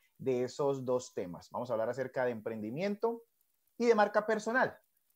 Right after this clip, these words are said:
En esta era, en esta nueva normalidad y en esta era digital, ¿por qué emprender? ¿Y cómo crear una marca que te permita posicionarte, ganar visibilidad y poder escalar tu idea, tu proyecto o tu negocio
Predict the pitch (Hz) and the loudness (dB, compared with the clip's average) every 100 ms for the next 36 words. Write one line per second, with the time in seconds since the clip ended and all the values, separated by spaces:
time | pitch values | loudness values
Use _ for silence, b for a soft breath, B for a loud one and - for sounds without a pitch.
0 | _ 139 147 156 196 185 190 160 104 131 | _ -2 -2 0 2 4 4 4 0 -4
1 | 180 175 180 175 147 131 117 113 131 170 | -4 0 0 0 0 0 0 0 2 0
2 | 190 127 131 165 160 156 160 139 - 110 | -2 -6 -2 2 2 2 0 -2 -8 -14
3 | - 143 131 104 - 135 117 - 180 190 | 0 2 2 0 0 0 0 -4 -4 -4
4 | 175 165 147 131 101 101 165 151 - 208 | -4 -4 -2 -2 -2 -4 -10 -2 0 0
5 | 226 190 160 160 170 170 170 170 208 196 | 0 0 4 4 2 2 2 2 -2 -4
6 | 147 131 117 135 143 165 170 165 170 180 | -4 -4 -4 -4 -4 -2 -2 -4 -6 -4
7 | 175 165 147 160 139 120 123 127 156 156 | 0 0 0 -2 -2 0 -2 -4 -10 -8
8 | 165 160 165 160 151 151 131 131 123 151 | -6 -4 -2 4 4 2 -2 -2 -2 -2
9 | - 123 120 - 143 143 147 151 143 120 | 0 0 0 -2 -4 0 2 0 -2 -4
10 | 110 120 127 - 156 151 117 101 98 110 | -4 -4 -4 -2 -2 -2 -8 -8 -8 -4
11 | 170 175 - 139 170 | -4 -4 -4 0 0